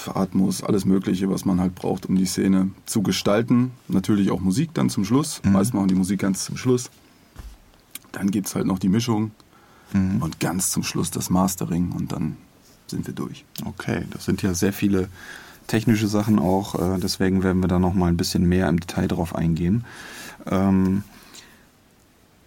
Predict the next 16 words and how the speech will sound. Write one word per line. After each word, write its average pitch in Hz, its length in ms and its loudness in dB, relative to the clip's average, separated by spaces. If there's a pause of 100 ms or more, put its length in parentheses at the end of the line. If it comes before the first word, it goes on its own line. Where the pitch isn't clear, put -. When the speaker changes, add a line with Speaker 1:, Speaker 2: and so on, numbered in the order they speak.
Speaker 2:
um 92 160 2
das 104 240 2
zu 110 100 2
machen, 104 360 2
muss 110 180 -2
man 104 140 4
ja 101 140 0
eigentlich 98 720 -2 (1700)
ganz 92 160 -4
schön 98 120 -2
verrückt 95 340 -2
sein. 85 280 0 (640)
Denkt 196 180 2
man - 140 -2
manchmal 87 320 -2
so. 87 120 -4